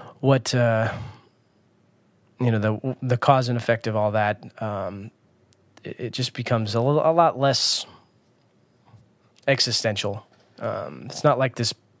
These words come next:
black cloud that is spilling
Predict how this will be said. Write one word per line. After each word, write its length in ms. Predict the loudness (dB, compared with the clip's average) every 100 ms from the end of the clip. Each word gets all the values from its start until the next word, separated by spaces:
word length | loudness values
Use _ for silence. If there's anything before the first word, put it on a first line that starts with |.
| _ -4
black 280 | 2 2 2
cloud 440 | 2 2 2 0
that 300 | 0 -2 -4 -20 -20 -20 -20 _ _ _ _
is 80 | -4
spilling 800 | -2 0 -2 0 2 0 -2 -4